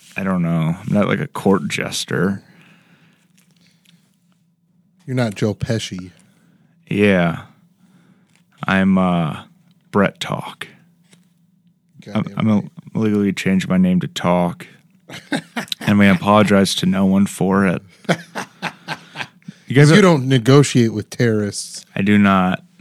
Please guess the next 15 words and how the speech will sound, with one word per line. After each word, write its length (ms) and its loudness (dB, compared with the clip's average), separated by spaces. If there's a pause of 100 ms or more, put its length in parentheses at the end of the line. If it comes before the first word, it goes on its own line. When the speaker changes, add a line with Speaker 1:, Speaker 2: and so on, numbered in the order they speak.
(320)
Speaker 1:
I 60 -4
do 200 2
not. 460 2 (720)
If, 400 -2
uh, 380 2 (840)
you 120 0
don't 100 4
like 140 0
my 100 2
new 160 4
last 360 2
name, 440 0 (1000)
why 220 2
don't 120 2
you 300 4